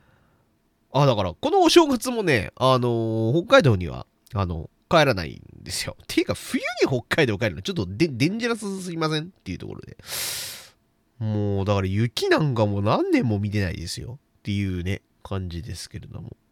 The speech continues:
そうなんですよ。あ、で、今回は、あのー、実は妻の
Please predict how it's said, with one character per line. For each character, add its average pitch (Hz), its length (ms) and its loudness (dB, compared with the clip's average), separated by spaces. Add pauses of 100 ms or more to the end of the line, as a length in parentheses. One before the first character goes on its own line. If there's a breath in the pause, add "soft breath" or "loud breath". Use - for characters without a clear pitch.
(100)
そ 107 260 -2
う 85 40 -6
な - 80 -10
ん - 80 -16
で - 120 -20
す - 60 -16
よ。 - 140 -16 (240)
あ、 151 160 6
で、 175 80 2
今 480 220 8
回 131 140 4
は、 82 200 -8 (140)
あ 113 200 2
の 95 460 0
ー、 - 20 -4
実 107 200 -4
は - 120 -2
妻 269 300 -2
の - 180 -10